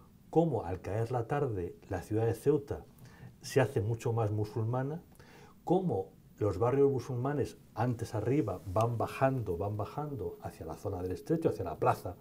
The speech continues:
donde está la catedral, la, la iglesia de Nuestra Señora de África, el Parador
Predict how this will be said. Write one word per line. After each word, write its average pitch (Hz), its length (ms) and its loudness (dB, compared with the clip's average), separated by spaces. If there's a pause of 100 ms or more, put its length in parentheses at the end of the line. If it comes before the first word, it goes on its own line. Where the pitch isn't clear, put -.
(640)
donde 92 240 -4
está 95 400 -2
la 87 120 -8
catedral, 117 920 -2
la, 85 320 -6
la 85 60 -8
iglesia 101 200 -2
de 110 40 -4
Nuestra 92 200 -4
Señora 87 220 -10
de 85 100 -4
África, 113 480 0
el 95 80 -4
Parador 107 560 2